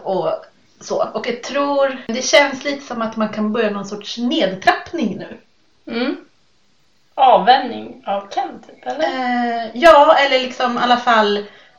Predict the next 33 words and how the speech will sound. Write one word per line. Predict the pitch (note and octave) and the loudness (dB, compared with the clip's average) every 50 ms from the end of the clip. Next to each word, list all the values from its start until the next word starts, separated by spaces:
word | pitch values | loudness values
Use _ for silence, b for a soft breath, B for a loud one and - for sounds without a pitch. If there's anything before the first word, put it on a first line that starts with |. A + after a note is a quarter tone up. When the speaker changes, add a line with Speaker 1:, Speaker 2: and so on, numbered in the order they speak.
| B B - | B B -6
Speaker 1:
behöver | G#3+ A3 A#3+ B3 A3+ A3+ | 0 4 6 6 6 4
inte | A3+ G#3+ G#3 G3+ | 2 -2 0 0
känna | - - A#3+ A3 G3+ G#3 G3+ | 2 2 2 2 2 2 0
alla | G3 G3 F#3+ | 2 0 0
känslor | - - A#3 G#3 F#3+ F#3+ - G3+ F#3+ | -2 -2 -2 -4 -4 -4 -6 -6 -4
till | - G#3+ A#3+ | -2 0 2
max | E4 E4 E4 - - - | 2 2 2 -2 -8 -4
med | A#3+ G#3+ F#3 D#3+ - - | 0 0 0 0 -2 -2
Kent | F#3+ F#3 - - - - - - - - | -4 -4 -4 -6 -16 -18 -20 -18 -12 -6
längre. | G3 G3+ - F3 D#3+ - - - - - _ _ | -4 -4 -4 -4 -6 -8 -10 -10 -12 -16 _ _
Speaker 2:
Nej. | - B3 A3 A3 A3+ A3+ A3+ A3 G#3 G3 | -8 -4 -2 0 0 0 2 2 2 2
Speaker 1:
Är | G3 G3+ | 2 0
lite | G3+ G3 G3 - F3 - - - - - - B B B B B B B B B _ | -2 -4 -4 -4 -4 -4 -4 -4 -8 -12 -20 B B B B B B B B B _
Speaker 2:
Skönt. | - A#3 A#3 | 2 4 4
Speaker 1:
min | G3+ - - - | 4 4 4 6
förutspåelse | B3 G#3+ F#3 F#3 F#3 - - - - F3+ - F3 F3+ G3+ - - F3+ F3+ - - | 6 6 8 6 4 0 -4 -8 -6 -4 -2 -2 -2 -4 -2 -2 -2 -2 -2 -2
för | G#3 G3+ | -2 0
hur, | G#3 G3+ G3+ - - B B B B B | 0 0 0 -2 -6 B B B B B
hur | - G#3+ G3 F#3+ F#3 - - | -2 0 0 0 0 -2 -2
följande | - - F#3+ F3+ D#3 D#3 E3+ E3+ | 0 2 2 2 2 -2 -6 -8
skivor | - G3+ - - - - | -8 -10 -10 -10 -10 -10
kommer | - - - - - | -12 -12 -14 -16 -14
te | - - - - | -16 -16 -18 -16
sig. | - - - - _ _ _ _ _ _ _ _ _ _ | -16 -18 -18 -20 _ _ _ _ _ _ _ _ _ _
Speaker 2:
Men | B3 A#3+ B3 | -2 -2 -2
vi | B3+ B3 | -2 0
borde | B3 - - A#3+ A#3+ | 0 0 0 0 0
ju | A#3+ | -2
också | A#3+ A#3+ - F#4 | -2 -2 -6 -6
ha | D#4+ C4+ A#3+ | -4 -2 -2
någon | A#3+ A#3 A3+ A3+ | -2 -2 -4 -6
sorts, | A3+ A3+ A3+ - - - - - | -8 -10 -12 -12 -16 -14 -8 -6
eh, | A3+ A3 G#3+ G#3+ G#3+ G3+ G#3 G#3 G3+ G#3 G3+ G3+ G3+ | -2 -2 0 0 -2 -2 -4 -6 -6 -6 -8 -8 -8